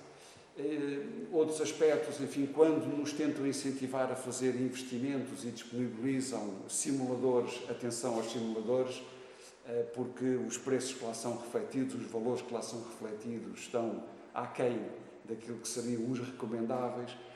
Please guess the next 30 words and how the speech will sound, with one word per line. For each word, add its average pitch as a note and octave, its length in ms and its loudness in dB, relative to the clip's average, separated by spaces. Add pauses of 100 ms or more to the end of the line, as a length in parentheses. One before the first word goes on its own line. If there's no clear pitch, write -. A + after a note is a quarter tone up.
(220)
Quando D#3 440 8
nos C#3+ 220 2
falam A#2+ 720 2
de, C3+ 640 4
eh, B2 40 0
setores C#3 800 4
milagrosos C3 760 6
para C3 160 6
o B2+ 60 2
país, C3 540 2
enfim, B2+ 280 0
nós B2 160 2
vamos B2 200 0
ali B2 220 4
a A2 40 -2
Vila B2 220 2
Velha A#2 280 2
de G#2+ 180 -4
Ródão A2+ 460 4 (280)
e A#2 60 -6
se - 80 -8
calhar C3 220 6
constatamos B2+ 800 4
que - 100 -6
de A#2+ 60 -2
milagre B2+ 580 8
aquilo B2 180 0
tem B2 120 2
muito A#2+ 260 0
pouco. D#3 480 2